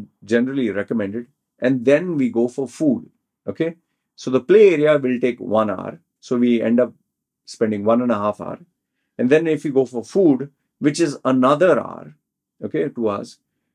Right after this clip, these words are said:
And then if you calculate driving up and down, is another two hours. So one, two, three, four.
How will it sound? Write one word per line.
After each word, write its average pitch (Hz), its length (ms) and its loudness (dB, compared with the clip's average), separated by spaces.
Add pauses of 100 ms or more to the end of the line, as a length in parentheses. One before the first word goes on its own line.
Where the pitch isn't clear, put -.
(160)
And 135 140 4
then 147 140 6
if 143 120 0
you 147 140 -2
calculate 127 540 -2
driving 117 340 2
up 113 140 -2
and 104 140 -6
down, 117 300 -6 (280)
is 113 180 -2
another 135 400 2
two 170 340 0
hours. - 420 -16 (560)
So 113 420 2
one, 123 460 2 (240)
two, 139 320 -4 (640)
three, 117 200 -2
four. 110 300 -4